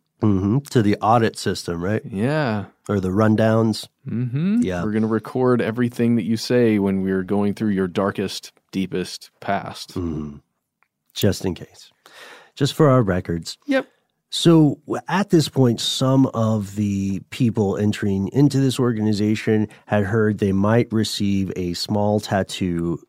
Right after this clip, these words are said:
Speaker 1: in the process. Instead, they were told to disrobe and lay on a massage table, and they were ordered to say,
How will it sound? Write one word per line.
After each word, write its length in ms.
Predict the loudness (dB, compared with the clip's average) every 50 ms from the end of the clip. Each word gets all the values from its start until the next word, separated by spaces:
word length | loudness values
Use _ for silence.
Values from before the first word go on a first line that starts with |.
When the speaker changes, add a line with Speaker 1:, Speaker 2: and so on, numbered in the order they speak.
| _ -4
Speaker 1:
in 160 | -4 -2 -2
the 100 | -4 -4
process. 720 | -4 -2 0 0 0 -2 -4 -6 -8 -10 -10 -10 -12 -14 -16 -20 -20 -20 -20 -20 -8 -2
Instead, 460 | -2 -2 0 2 2 4 4 6 6
they 60 | 6
were 140 | 6 4 4 2
told 360 | 0 2 2 2 2 2 0
to 140 | -2 -6 -4
disrobe 720 | -2 0 2 2 2 0 0 0 0 2 2 0 0 0
and 120 | -2 -2 -2
lay 260 | -2 0 2 2 4
on 160 | 4 4 4 4
a 40 |
massage 540 | 2 0 0 0 0 0 0 0 0 -4 -6
table, 500 | -6 -4 -4 -4 -2 -2 -2 -4 -4 -6 -8 -12 -10 -4
and 100 | -2 2
they 60 | 2 4
were 140 | 2 2 2
ordered 400 | 2 2 2 2 2 0 0 -2
to 100 | -4 -4
say, 460 | -2 -4 -4 -2 -2 -2 -4 -4